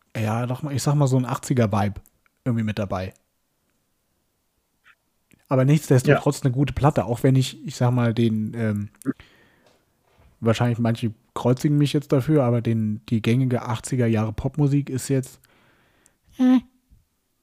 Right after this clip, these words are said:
Speaker 1: Geschmackssache.
Speaker 2: <laughs>
Speaker 1: So.
Speaker 2: Also Turbo war, war schon ein Album, wo dann, äh, das wurde auch teilweise verrissen von den,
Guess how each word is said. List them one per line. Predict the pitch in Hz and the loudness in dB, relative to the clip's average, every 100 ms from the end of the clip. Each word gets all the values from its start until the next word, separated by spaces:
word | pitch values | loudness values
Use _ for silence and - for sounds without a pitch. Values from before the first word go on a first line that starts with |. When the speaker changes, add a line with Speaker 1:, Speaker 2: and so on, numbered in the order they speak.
| _ _ _ _ _ _ _ - | _ _ _ _ _ _ _ -8
Speaker 1:
Geschmackssache. | - 135 - 117 110 107 _ - - - _ _ _ _ _ _ _ _ 156 | -2 -2 -4 -12 -14 -18 _ -4 -4 -4 _ _ _ _ _ _ _ _ -2
Speaker 2:
<laughs> | 143 - 156 - - - _ - - - - - - - | -2 -2 -4 -8 -20 -20 _ -14 -14 -16 -14 -12 -10 -8
Speaker 1:
So. | - - - - | -8 -10 -10 2
Speaker 2:
Also | 127 110 | 2 4
Turbo | - 147 156 131 | 6 8 8 8
war, | 123 127 147 | 8 8 6
war | 123 | 4
schon | 131 143 | 6 6
ein | 135 | 6
Album, | 120 120 113 | 6 6 6
wo | 120 | 6
dann, | 117 120 | 6 6
äh, | 127 107 | 2 0
das | 110 | 2
wurde | 120 143 | 6 6
auch | 110 - _ - | 4 0 _ -2
teilweise | 123 123 123 113 | 2 4 4 0
verrissen | - 107 147 - 120 117 135 - - | -2 0 0 2 4 4 0 -8 0
von | 120 | 2
den, | 113 | 4